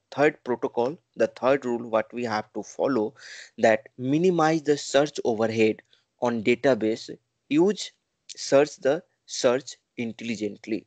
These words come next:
So what you can do, that you can use the D B table either which is with column store or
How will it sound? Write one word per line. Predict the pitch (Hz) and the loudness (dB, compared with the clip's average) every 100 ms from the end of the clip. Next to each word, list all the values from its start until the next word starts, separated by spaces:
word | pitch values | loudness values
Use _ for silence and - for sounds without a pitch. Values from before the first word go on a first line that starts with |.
| _ | _
So | - 123 - - | -4 -2 -4 -8
what | - - 117 - | -16 -4 -4 -2
you | 170 | -4
can | 160 127 | -2 -4
do, | 107 107 143 _ - - - | -4 -6 -6 _ -20 -20 0
that | 117 110 - - | 4 4 2 -8
you | |
can | 135 165 165 | -6 -6 -4
use | 156 147 | -4 0
the | 131 | 0
D | 110 110 | 0 -2
B | 113 139 | -4 -4
table | - 113 120 123 _ - _ - | -2 0 -2 -4 _ -20 _ 0
either | 139 147 196 | 2 4 4
which | 170 143 - | 4 -6 -6
is | 160 151 - - | -6 -6 -16 -12
with | 117 117 | -10 -4
column | - 113 143 139 | 2 2 2 -4
store | 127 120 113 - _ _ | -6 -4 -4 -6 _ _
or | - 120 | -2 0